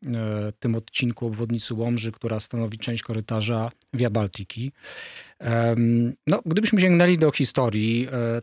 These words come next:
to od dziewiętnastego grudnia dwa tysiące trzynastego roku rozpoczęła się, e, budowa, e, tej drogi i w ciągu dekady udało się, e,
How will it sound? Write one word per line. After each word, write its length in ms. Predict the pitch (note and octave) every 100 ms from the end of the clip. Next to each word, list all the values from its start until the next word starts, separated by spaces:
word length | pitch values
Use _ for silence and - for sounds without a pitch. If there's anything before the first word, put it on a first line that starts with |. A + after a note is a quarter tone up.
| _
to 140 | C3+
od 160 | D3 A#2+
dziewiętnastego 640 | A#2+ C3 C3 C3+ D3+ C#3
grudnia 360 | B2+ C#3+ C3+ A#2
dwa 160 | A#2
tysiące 340 | A2+ A#2+ A#2+ A2+
trzynastego 600 | - A#2 A#2 - A2+ A2+
roku 300 | A#2 A2 A2
rozpoczęła 500 | A2 - A2 A2+ G#2+
się, 260 | - G#2 G2 -
e, 420 | B2+ A#2 A2 G#2 G2+
budowa, 600 | G#2 A2 G#2+ G#2 G2+ G2+ _ _ -
e, 220 | A2+ G#2+
tej 220 | - A#2+
drogi 640 | A2 A2 G2+ G#2+ B2+ D3+ D#3
i 60 |
w 60 | C3
ciągu 280 | - C3 C3
dekady 640 | C3 - C3 A#2+ B2+ A#2+ C3 -
udało 380 | C#3 B2 A#2 A#2
się, 360 | - A#2+ A#2+ A#2+ - - -
e, 360 | B2+ A2+ A2